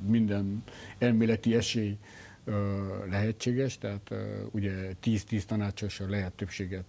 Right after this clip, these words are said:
ö, alkotni az R M D S-szel, ö, szemben,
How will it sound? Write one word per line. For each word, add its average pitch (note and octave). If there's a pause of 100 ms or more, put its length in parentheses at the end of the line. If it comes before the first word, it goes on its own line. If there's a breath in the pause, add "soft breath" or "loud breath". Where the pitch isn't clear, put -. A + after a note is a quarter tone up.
ö, G2+ (100)
alkotni F#2+
az F2+
R F#2+
M F#2
D F2+
S-szel, F#2
ö, F#2+
szemben, C3+